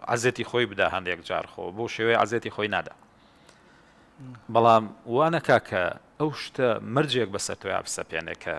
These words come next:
Speaker 1: ئیلا ئەبێ ئەوە بکە. چونکە ئێستا بەشێک لە دایک و خێزانەکان، یعنی، من خۆم زۆر جار ئەوانە ئەبینم لە ناو کەس و خزمی خۆمان، لە هەندێک حاڵەت ئەیبینی کە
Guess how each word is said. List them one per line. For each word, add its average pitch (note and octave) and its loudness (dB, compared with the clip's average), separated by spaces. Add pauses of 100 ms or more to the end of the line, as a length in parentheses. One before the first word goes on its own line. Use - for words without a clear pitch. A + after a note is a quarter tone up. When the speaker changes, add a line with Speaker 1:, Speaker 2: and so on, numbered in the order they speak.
(140)
Speaker 1:
ئیلا A#2+ 4
ئەبێ F#2+ 0
ئەوە F2+ -6
بکە. - -20 (460)
چونکە - -10
ئێستا - -2
بەشێک C#3 -4
لە G#2+ 0
دایک G2+ -2
و - -20
خێزانەکان، G2 0
یعنی، F2+ -4
من G2+ -12
خۆم A#2 -8
زۆر A#2 -4
جار G#2+ 0
ئەوانە G#2+ 0
ئەبینم G#2 -4
لە F#2 -6
ناو G2+ -2
کەس - -14
و - -20
خزمی G2+ -12
خۆمان، F#2 -4
لە F#2 -4 (260)
هەندێک G2+ -4
حاڵەت G#2 4
ئەیبینی F2 -10
کە - -12